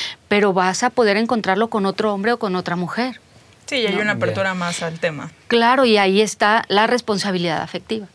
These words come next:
Speaker 3: Y, y para terminar de completar este tema, por ejemplo, ahí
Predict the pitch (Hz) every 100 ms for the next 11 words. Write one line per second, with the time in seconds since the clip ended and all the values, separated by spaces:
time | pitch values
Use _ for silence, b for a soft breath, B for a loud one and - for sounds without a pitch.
0 | _ - - - _ 147 - 143 117 _
1 | 143 143 147 139 139 165 170 131 117 127
2 | 135 143 139 135 151 135 117 135 131 147
3 | 151 170